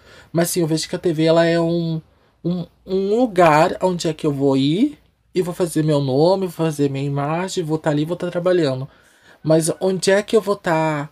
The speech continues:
praticando muito aquela, aquela profissão? Acho que vai ser no teatro, porque ali no teatro é ao vivo, é agora. Eu não sou do tempo da T V,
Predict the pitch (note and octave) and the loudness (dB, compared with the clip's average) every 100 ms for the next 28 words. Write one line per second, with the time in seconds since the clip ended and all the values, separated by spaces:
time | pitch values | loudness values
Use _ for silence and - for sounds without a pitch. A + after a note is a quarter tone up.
0 | _ _ _ _ _ _ - F#3+ - F#3+ | _ _ _ _ _ _ 4 4 0 -2
1 | F3+ E3+ E3 D#3+ E3+ A#3 - - C3 - | 0 2 4 6 6 4 0 -4 -6 -8
2 | _ _ D3 - D#3+ C#3 B2+ C3+ C3 D3 | _ _ -8 -6 -2 -2 -2 -6 -10 -14
3 | - C#3+ D3 C3+ C#3 - - D3+ D#3 D#3 | -16 -8 -6 -4 -6 -6 -2 2 2 0
4 | D#3+ D#3 D#3 D3+ - D#3 B2+ B2 C3 C#3 | -4 -4 -2 -4 -4 -4 -4 -6 -14 -14
5 | C#3 C#3 C#3+ C3+ - B2 D3 D3+ C#3 - | -6 -4 -4 -6 -4 -2 -2 -4 -8 -10
6 | _ - _ _ C3 A#2+ B2 D3 D3 C3 | _ -20 _ _ -4 -2 -2 0 0 0
7 | B2 - - B2 B2+ D3 C3+ C3+ B2 - | -6 -14 -10 -8 -4 2 4 2 -2 -14
8 | _ _ _ - E3 F3+ - F#3 F3+ F3 | _ _ _ -4 -2 -2 -2 -2 -2 -2
9 | E3 E3 D#3 C3+ C3 C#3+ C#3 B2 | 0 -2 -2 -2 0 0 0 -4